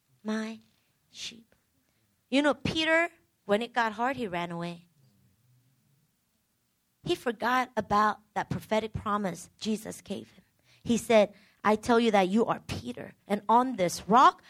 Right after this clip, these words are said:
I will build my church, and the gates of Hades will not overcome it." But when it got difficult, Peter isolated himself.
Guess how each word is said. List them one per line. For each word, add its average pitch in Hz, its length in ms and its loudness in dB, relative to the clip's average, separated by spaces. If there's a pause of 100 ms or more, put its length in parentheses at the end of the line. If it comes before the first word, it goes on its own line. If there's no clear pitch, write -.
I 226 100 6
will 190 140 6
build 262 460 6 (160)
my 196 240 2
church, 311 440 4 (200)
and 220 100 0
the 190 60 2
gates 262 440 6
of 214 160 4 (100)
Hades 320 420 4 (120)
will 208 140 4
not 214 300 4
overcome 185 520 0
it." - 140 -16 (2500)
But 214 120 6
when 254 360 2 (100)
it 233 160 0
got - 240 0
difficult, 403 840 6 (1200)
Peter 359 400 6
isolated 269 840 6
himself. 208 680 2